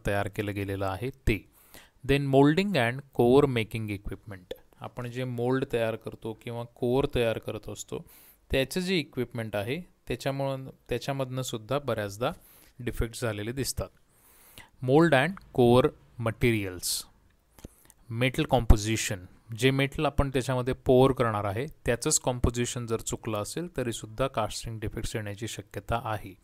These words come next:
Then gating and risering. गेटिंग सिस्टम जी आहे किंवा रायझर्स जे आपण लावतो, त्याच्यामुळं सुद्धा डिफेक्ट्स येण्याची शक्यता असते.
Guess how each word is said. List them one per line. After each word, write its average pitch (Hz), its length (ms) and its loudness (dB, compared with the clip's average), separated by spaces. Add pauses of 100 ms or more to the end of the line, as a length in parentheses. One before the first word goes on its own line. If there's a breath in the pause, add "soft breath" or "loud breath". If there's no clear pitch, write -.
(580 loud breath)
Then 175 160 2 (320)
gating 117 400 0
and 135 140 -4 (320)
risering. 101 460 -4 (360)
गेटिंग 127 280 2
सिस्टम 147 420 -2
जी 135 160 2
आहे 117 220 2
किंवा 127 340 -2
रायझर्स 117 500 2
जे 127 100 4
आपण 113 260 0
लावतो, 98 480 -2 (420 loud breath)
त्याच्यामुळं 123 420 2
सुद्धा 110 400 -2
डिफेक्ट्स - 460 -4
येण्याची 107 300 -4
शक्यता - 520 -8
असते. - 320 0